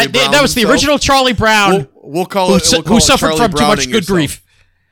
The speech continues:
Speaker 2: He Charlie
Speaker 1: Yes.
Speaker 2: Brown himself. If you wanna know what happened to that kid, go listen to our, uh,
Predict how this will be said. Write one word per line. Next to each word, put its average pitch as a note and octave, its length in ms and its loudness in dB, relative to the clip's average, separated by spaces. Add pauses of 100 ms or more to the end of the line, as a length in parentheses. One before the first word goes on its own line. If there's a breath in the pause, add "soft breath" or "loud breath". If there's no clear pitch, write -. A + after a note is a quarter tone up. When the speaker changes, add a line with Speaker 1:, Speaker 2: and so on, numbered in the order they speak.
(760)
Speaker 2:
He B2+ 100 -16
Charlie F3 220 -2
Speaker 1:
Yes. C#3 160 0
Speaker 2:
Brown B2 180 -4
himself. G#2+ 400 -10
If C#3+ 140 -10
you F#3 100 0
wanna G3 200 -2
know F#3 100 -2
what E3 100 -2
happened E3+ 220 -2
to C#3+ 60 -6
that C#3+ 200 -4
kid, B2+ 220 -8
go C3 140 -8
listen C3+ 300 -10
to B2+ 160 -10
our, A2+ 240 -8
uh, A2+ 320 -10